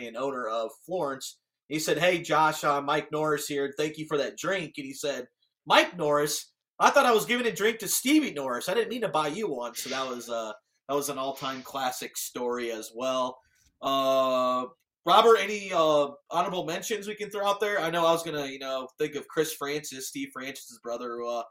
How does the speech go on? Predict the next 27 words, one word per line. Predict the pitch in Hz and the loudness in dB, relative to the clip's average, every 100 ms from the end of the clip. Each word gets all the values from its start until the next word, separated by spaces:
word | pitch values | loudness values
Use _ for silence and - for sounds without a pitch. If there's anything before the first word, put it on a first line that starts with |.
| _ _ - | _ _ -14
you | 123 | -10
know, | 120 | -8
passed | 127 139 - | -4 -4 -4
away, | 127 117 120 123 123 | -4 -2 0 -2 -2
uh, | 120 117 117 - _ _ - | 0 0 -2 -6 _ _ -6
right | 135 143 | 0 0
after | 143 135 | 0 -4
the | 131 | -4
World | 135 131 127 | -2 -2 -4
one | 123 | -4
hundred | 131 127 120 | -4 -4 -6
win, | 123 127 | -6 -6
which | 123 | -6
I | 123 | -4
know | 123 120 | -2 -2
that | 117 | -2
means | 120 120 - - | -4 -10 -12 -4
very, | 123 127 123 120 113 - | -2 0 -2 -4 -8 -6
very | 127 123 | -6 -4
much | 117 117 - | -2 -4 -6
to | |
Steve | - 123 117 | -8 -8 -6
Francis. | 113 110 113 117 - | -6 -6 -6 -8 -8
He's | 131 123 | -8 -6
one | 120 | -4
of | 110 | -2
the | 113 | -4